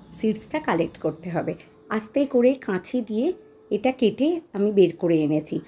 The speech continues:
কিন্তু জোরে যদি কাটি তাহলে কিন্তু সিডসগুলো ছিটকে পড়ে যাবে জলের মধ্যে। এই পদ্মগুলো যেহেতু সাইজে অনেকটা ছোট, তাই জন্য এর সিডসগুলোও কিন্তু খুবই ছোট।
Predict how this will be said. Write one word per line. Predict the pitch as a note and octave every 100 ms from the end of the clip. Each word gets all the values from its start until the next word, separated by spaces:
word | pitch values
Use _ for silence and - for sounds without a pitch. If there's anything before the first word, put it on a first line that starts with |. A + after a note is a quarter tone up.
| - _ _
কিন্তু | A3 A3+ C4+
জোরে | - G#3+ C4
যদি | C4+ D4 D4
কাটি | A3 F#3 B3+ D4+
তাহলে | B3+ G3 G#3+
কিন্তু | A3+ A3 C#4+
সিডসগুলো | C#4+ A3 F#3 - A3+ C4+
ছিটকে | - G3+ - B3
পড়ে | A#3+ F#3 F3+
যাবে | F#3+ G#3+ A#3+
জলের | G3+ E3 D#3
মধ্যে। | D#3+ D#3 - E3 - _ _ _ _ _ _ _
এই | C4 C4
পদ্মগুলো | A#3+ F#3+ - B3 C4 C4+ C#4+
যেহেতু | A#3 A3 A3 C#4
সাইজে | B3+ G3 G3+ B3+
অনেকটা | B3 G3+ G3+ A#3+
ছোট, | A#3 G3+ F3+ A#3+ D#4+ - - - - -
তাই | G#3 G#3
জন্য | B3+ C#4+ C4 A#3+
এর | A#3 -
সিডসগুলোও | G#3 F#3+ F3 G3 A3+ C4+
কিন্তু | D4 C4 D4+
খুবই | - A#3 A#3 B3
ছোট। | F#3+ E3